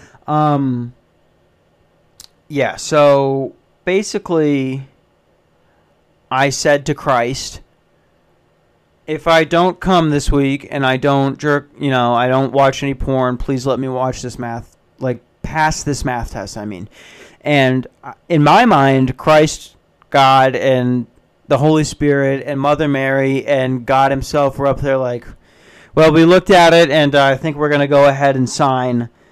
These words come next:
Um, you don't jerk for a week, we'll let you pass this test." Like, I truly, in my mind, believed that it was going to work. And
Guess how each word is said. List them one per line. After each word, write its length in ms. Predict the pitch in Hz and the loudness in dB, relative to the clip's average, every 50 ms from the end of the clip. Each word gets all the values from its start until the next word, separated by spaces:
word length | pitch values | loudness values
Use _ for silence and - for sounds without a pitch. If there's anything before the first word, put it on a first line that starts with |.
| _ _ _ _ _ _ _ | _ _ _ _ _ _ _
Um, 520 | - 131 131 127 123 123 123 123 123 123 123 | -4 0 0 2 2 2 2 0 0 0 -2
you 80 | 131 | 0
don't 220 | 139 156 165 165 - | 2 2 2 0 0
jerk 300 | - 165 170 170 165 - | 2 2 2 2 2 0
for 160 | - 175 160 | -2 0 2
a 80 | 151 147 | 2 2
week, 380 | 147 151 151 151 147 143 - - - - _ - | 2 2 0 0 0 -4 -8 -18 -20 -20 _ -6
we'll 220 | 156 147 143 139 | -2 0 0 2
let 180 | 135 143 143 131 | 2 0 0 0
you 100 | 143 135 | 0 -2
pass 380 | 131 - 143 135 131 120 - - | -2 -2 0 0 -2 -2 -4 -8
this 180 | 127 110 - | -10 -12 -12
test." 460 | - 127 110 98 64 - - - _ _ - | -12 -10 -10 -10 -12 -14 -16 -20 _ _ -6
Like, 160 | 147 151 151 135 | -6 -6 -6 -4
I 180 | 143 170 190 | -2 -2 -2
truly, 720 | 180 - - - - 214 240 277 269 269 269 262 233 180 - | -2 -4 -14 -10 -8 -6 -6 -6 -6 -8 -10 -12 -12 -14 -14
in 120 | 202 196 | -12 -8
my 200 | 202 208 202 190 | -6 -4 -4 -4
mind, 420 | 170 156 147 147 156 165 180 170 | -4 -6 -4 -4 -4 -4 -6 -4
believed 500 | - 160 147 147 147 151 151 143 135 - | -6 -6 -4 -4 -6 -6 -6 -8 -8 -8
that 160 | - 147 139 139 | -6 -6 -6 -6
it 80 | 131 | -6
was 180 | 127 131 123 - | -10 -12 -14 -10
going 300 | - 135 127 127 127 120 | -8 -8 -8 -8 -10 -12
to 100 | 123 127 | -16 -16
work. 480 | 120 117 110 98 95 90 _ - - _ _ _ _ _ _ _ _ _ _ _ _ _ _ _ _ _ - | -16 -14 -16 -16 -18 -20 _ -20 -20 _ _ _ _ _ _ _ _ _ _ _ _ _ _ _ _ _ -8
And 920 | 165 160 156 151 147 151 147 143 147 143 143 143 143 147 143 - - - | -4 -2 0 0 0 2 2 2 2 0 0 -2 -4 -6 -8 -10 -14 -20